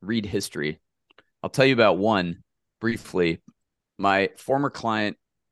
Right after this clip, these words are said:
Stephen Lukasik, recently passed away last few years. And he was a brilliant guy,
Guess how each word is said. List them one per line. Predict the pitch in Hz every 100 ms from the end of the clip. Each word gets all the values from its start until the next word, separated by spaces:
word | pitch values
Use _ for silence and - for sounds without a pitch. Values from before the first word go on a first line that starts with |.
| _
Stephen | - - 131 123 107
Lukasik, | - 107 104 90 82 - -
recently | 113 113 117 104 92
passed | - 87 92 -
away | 90 80 80 -
last | 80 90 -
few | 90
years. | 82 80 80 - _ _ _ _ _ _ _ _ -
And | 107 113 110 107 - _
he | 104 131
was | 151 127 117 107 - - -
a |
brilliant | 92 123 123 104
guy, | 104 95 92